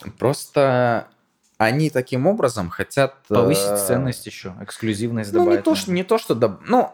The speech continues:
Speaker 1: это раз, но это больше, наверное, на втором плане. Они хотят, как это, м, правильно выразить, э, отделить зёрна от плевел.
Speaker 2: Я понял,
Speaker 1: Да,
Speaker 2: отсечь
Speaker 1: просто
Speaker 2: тех,
Speaker 1: есть,
Speaker 2: кто
Speaker 1: да,
Speaker 2: левых
Speaker 1: есть м-,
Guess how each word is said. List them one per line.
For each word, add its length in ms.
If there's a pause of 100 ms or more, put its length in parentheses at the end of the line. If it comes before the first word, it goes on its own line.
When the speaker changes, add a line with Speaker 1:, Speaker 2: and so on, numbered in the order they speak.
(140)
Speaker 1:
это 440
раз, 460 (240)
но 240
это 240
больше, 320
наверное, 260
на 60
втором 340
плане. 300
Они 140
хотят, 580
как 200
это, 160
м, 380
правильно 340
выразить, 500
э, 420 (220)
отделить 500
зёрна 320
от 120
плевел. 440 (360)
Speaker 2:
Я 160
понял, 200
Speaker 1:
Да, 120
Speaker 2:
отсечь 120
Speaker 1:
просто 220
Speaker 2:
тех, 160
Speaker 1:
есть, 320
Speaker 2:
кто 500
Speaker 1:
да, 240
Speaker 2:
левых 220
Speaker 1:
есть 140
м-, 160